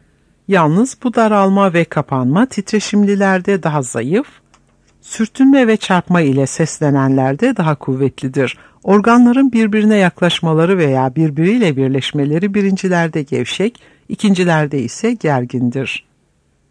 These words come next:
Birincilerde seda ses tellerinde temin edildiği için teşekkül noktalarında sadece boğumlanmayı yapacak kadar bir enerji sarf edilir.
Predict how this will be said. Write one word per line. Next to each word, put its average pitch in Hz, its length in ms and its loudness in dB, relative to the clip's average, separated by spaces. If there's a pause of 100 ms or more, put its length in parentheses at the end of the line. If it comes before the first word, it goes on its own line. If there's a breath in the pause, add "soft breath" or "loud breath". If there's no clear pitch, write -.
(640)
Birincilerde 262 720 2
seda 220 420 2
ses - 280 -2
tellerinde 143 600 0
temin 165 360 2
edildiği 131 500 0
için 233 320 -2
teşekkül 214 560 -2
noktalarında 170 720 0
sadece 170 600 0
boğumlanmayı 156 680 2
yapacak 151 480 -2
kadar 165 360 -2
bir 202 120 0
enerji 151 460 0
sarf 127 380 -6
edilir. 131 520 -4